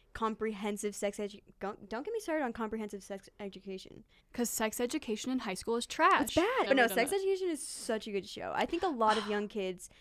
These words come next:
Speaker 1: especially teenagers, like, people in high school should watch it. And even college. Like, it's just
Speaker 2: Yes, 'cause in
Speaker 1: so
Speaker 2: co-, it's still
Speaker 1: good.
Speaker 2: funny. Like, it's hel-, it's
Speaker 1: It's so fucking funny.
Speaker 2: hilarious.
Speaker 1: And the characters are so good, well-rounded, like,
Speaker 2: Mm-hmm.
Speaker 1: just good writing.
Speaker 2: Likeable,
Speaker 1: Yeah.
Speaker 2: great writing, super
Speaker 1: Yeah.
Speaker 2: clever.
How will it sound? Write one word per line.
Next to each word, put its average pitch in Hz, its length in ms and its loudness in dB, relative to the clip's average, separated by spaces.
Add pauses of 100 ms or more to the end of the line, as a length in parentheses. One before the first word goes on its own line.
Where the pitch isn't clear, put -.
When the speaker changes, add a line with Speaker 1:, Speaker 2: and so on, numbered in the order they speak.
Speaker 1:
especially 370 240 -2
teenagers, 226 460 -2
like, 214 120 -4
people 226 200 -6
in 226 80 -4
high 202 140 -4
school 208 200 -6
should 202 280 -6
watch 190 200 -2
it. - 100 -10
And 285 120 0
even 415 140 -2
college. 220 360 0
Like, 208 140 -6
it's 226 120 -10
just 202 80 -2
Speaker 2:
Yes, 190 560 0
'cause - 140 6
in 277 140 6
Speaker 1:
so 262 40 4 (100)
Speaker 2:
co-, 240 60 4
it's 226 240 2
still 277 200 4
Speaker 1:
good. 311 80 -2
Speaker 2:
funny. 226 420 0
Like, 208 200 0
it's 277 180 4
hel-, - 280 0
it's 247 180 4
Speaker 1:
It's - 100 -6
so 240 260 0
fucking 208 100 0
funny. 196 160 2
Speaker 2:
hilarious. 190 440 -2
Speaker 1:
And 269 100 2
the 277 40 4
characters 269 420 -2
are 311 80 -2
so 226 360 0
good, 202 300 -2
well-rounded, 190 840 0
like, 190 220 0
Speaker 2:
Mm-hmm. 208 380 -4
Speaker 1:
just 320 200 -4
good 440 180 2
writing. 202 320 4
Speaker 2:
Likeable, 196 440 2
Speaker 1:
Yeah. 240 240 -4
Speaker 2:
great 226 380 2
writing, 190 380 -2
super - 320 0
Speaker 1:
Yeah. 262 60 2
Speaker 2:
clever. 185 600 -2